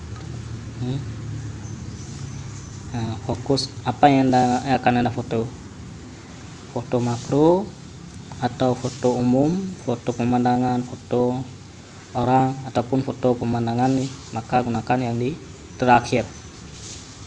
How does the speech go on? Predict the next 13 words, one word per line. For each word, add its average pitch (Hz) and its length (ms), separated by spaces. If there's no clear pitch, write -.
Hmm. 107 160
Oke, 165 320
selanjutnya 139 800
info. 131 560
Info 120 400
di 120 80
sini 127 400
untuk 120 320
menampilkan 123 480
info 131 400
tentang 120 400
kamera, 117 600
ya. - 0